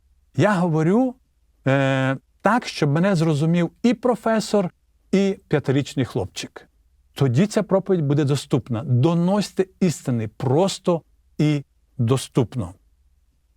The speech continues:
Четверте. Радьтеся з підлеглими і поважайте їхню думку. Якщо буде, будете поважати підлеглих,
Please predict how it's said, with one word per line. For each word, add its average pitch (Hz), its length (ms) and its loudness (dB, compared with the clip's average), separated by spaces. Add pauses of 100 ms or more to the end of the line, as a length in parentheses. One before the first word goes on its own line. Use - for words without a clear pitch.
(220)
Четверте. 202 640 0 (1600)
Радьтеся 196 640 0
з - 60 -10
підлеглими 160 880 0
і 180 80 2
поважайте 143 640 -2
їхню 123 360 -2
думку. 104 500 -4 (720)
Якщо 170 340 0
буде, 202 320 0 (140)
будете 180 440 2
поважати 180 920 0 (120)
підлеглих, 160 760 0